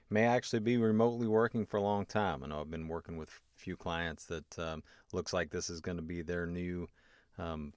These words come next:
their new way of, of work is from home or, uh, from the road, but not in a traditional work setting. And so wherever we find you this week, uh, just again, like to say welcome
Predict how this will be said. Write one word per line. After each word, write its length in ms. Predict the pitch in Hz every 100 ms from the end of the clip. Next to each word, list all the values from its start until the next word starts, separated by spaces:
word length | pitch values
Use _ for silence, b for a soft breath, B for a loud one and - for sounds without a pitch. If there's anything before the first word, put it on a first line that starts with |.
| _ _ _ -
their 300 | 107 87 98
new 240 | 98 98 101
way 280 | 95 104 104
of, 280 | 95 - -
of 220 | 101 87
work 400 | 87 113 98 -
is 140 | 80
from 220 | - 85
home 420 | 76 95 104 113 87
or, 160 | 76 b b b b -
uh, 160 | 78
from 220 | 76 98
the 80 | 87
road, 380 | 82 95 110 104
but 100 | 95
not 420 | 85 95 101 107
in 220 | 92 92
a 320 | 92 90 90 85 -
traditional 800 | - 85 92 - 107 98 95 - -
work 380 | 95 92 95 -
setting. 440 | - 101 87 80
And 140 | 82 82
so 260 | 104 92 B B B B -
wherever 600 | 117 113 123 127 117 107 -
we 160 | 107
find 340 | 104 110 110 110
you 80 | 104
this 320 | 110 - -
week, 380 | 110 131 127 - - -
uh, 180 | 104 -
just 220 | - -
again, 360 | 87 90 87 78
like 220 | 80 76
to 80 | -
say 220 | - 85
welcome 500 | 80 87 - 95